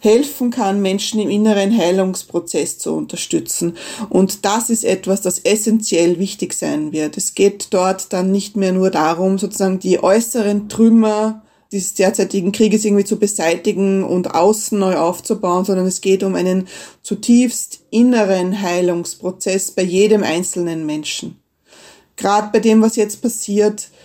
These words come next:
werden so viele Wunden geschlagen und werden so viele seelische Wunden auch geschlagen, ja, dass ich vermute, dass es mindestens,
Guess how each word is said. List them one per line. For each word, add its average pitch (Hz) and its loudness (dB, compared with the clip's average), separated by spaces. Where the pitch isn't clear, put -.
werden 196 2
so 247 4
viele 226 4
Wunden 226 4
geschlagen 165 -6
und 170 -10
werden 180 0
so 202 0
viele 190 2
seelische 202 2
Wunden 165 -8
auch 156 -8
geschlagen, 160 -4
ja, 165 -2
dass - -4
ich - -2
vermute, 202 2
dass 185 0
es - -6
mindestens, 202 0